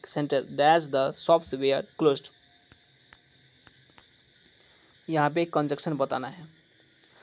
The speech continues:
तो यहाँ पे कंजक्शन हो जाएगा but हो जाएगा। क्या होगा? but हो जाएगा। आगे क्वेश्चन है, find out the parts of speech of the word is early in the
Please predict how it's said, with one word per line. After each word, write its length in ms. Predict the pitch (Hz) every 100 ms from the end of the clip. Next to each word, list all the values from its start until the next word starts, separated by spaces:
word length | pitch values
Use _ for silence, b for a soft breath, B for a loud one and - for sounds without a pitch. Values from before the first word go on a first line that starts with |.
| b b
तो 60 | 160
यहाँ 160 | 151 156
पे 120 | 165
कंजक्शन 380 | 156 143 143 156
हो 100 | 139
जाएगा 180 | 143
but 260 | 139 131 127
हो 100 | 131
जाएगा। 140 | 123
क्या 120 | 135 160
होगा? 140 | 180
but 280 | 139 131 147
हो 80 | -
जाएगा। 280 | - - - _ _ _ _ _ _ _ _ _ _ b b b b 156
आगे 160 | 147
क्वेश्चन 340 | 151 160 208 139
है, 180 | 156 - _ _ _ _ _ _ _ _ _ _ _ b b b b - 160
find 200 | 185 151
out 320 | 156 160 160 - - - - _ _ _ _ b b b 147
the 160 | 147 147
parts 280 | 151 160 143
of 180 | 139
speech 200 | - 147
of 200 | 127 135
the 160 | - 135
word 200 | 139 151
is 160 | 147 143
early 560 | - - 147 139 120 135 _ _ _ b b b 156
in 140 | 156
the 200 | 143 139